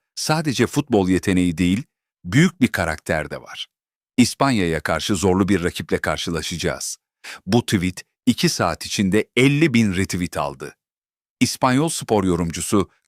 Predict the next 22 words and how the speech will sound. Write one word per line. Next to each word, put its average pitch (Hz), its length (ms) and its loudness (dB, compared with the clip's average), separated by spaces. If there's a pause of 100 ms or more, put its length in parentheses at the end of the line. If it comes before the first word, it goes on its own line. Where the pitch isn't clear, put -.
(100)
Carles 135 300 0
Puyol 120 400 2
bile 85 180 -2
cevap 78 400 -6
verdi. 67 400 -14 (800)
"Gerçek 98 400 -2
şampiyonluk 95 580 -2
böyle 87 300 2
davranmaktır 76 640 -6
Miguel. 76 400 -8 (500)
Arda 120 400 4
haklıydı. 85 500 -6 (480)
Bu 127 140 4
çocuk 110 440 -2 (220)
İspanyol 123 460 2
gazetecisini 101 800 0 (200)
sadece 147 540 0
susturmakla 110 680 0
kalmamış, 85 560 -4 (400)
özür 110 360 4
dilettirmişti 85 800 -4
de. - 160 -16